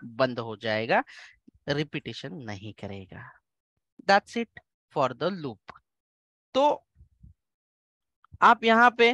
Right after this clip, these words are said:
ये जो हेलो है ये भी प्रिंट कर सकते हो, या कॉमा देके जो आई की वैल्यू है वो भी डिस्प्ले कर सकते हो।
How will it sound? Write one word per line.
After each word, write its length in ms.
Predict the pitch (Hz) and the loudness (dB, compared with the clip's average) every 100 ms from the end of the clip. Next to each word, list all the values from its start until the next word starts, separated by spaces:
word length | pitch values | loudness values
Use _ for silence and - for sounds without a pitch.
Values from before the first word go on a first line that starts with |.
| - | 0
ये 120 | - | -8
जो 140 | 180 190 | -2 -2
हेलो 360 | 160 175 185 196 | 0 0 2 2
है 160 | 190 | 0
ये 180 | 180 151 | 0 -4
भी 120 | 156 | -6
प्रिंट 260 | 180 180 190 | -8 -10 -2
कर 120 | 185 | 0
सकते 320 | 175 180 - 185 | 0 -2 -2 -4
हो, 260 | 185 196 _ _ | -4 -8 _ _
या 180 | 135 135 | -2 -2
कॉमा 360 | 131 143 135 156 | 0 2 2 2
देके 280 | 156 147 151 | 0 -4 -6
जो 160 | 151 - | -6 -4
आई 200 | 123 131 | 0 0
की 160 | 143 175 | 0 -4
वैल्यू 420 | 143 127 156 202 | 0 0 0 -2
है 220 | 175 131 127 _ - | -2 -2 -6 _ -14
वो 160 | 135 143 | -8 -6
भी 180 | 165 226 | -4 -2
डिस्प्ले 340 | 196 - 127 | -2 -4 -8
कर 140 | 117 110 | -6 -8
सकते 320 | 107 - 107 | -12 -12 -12
हो। 220 | 104 98 | -12 -16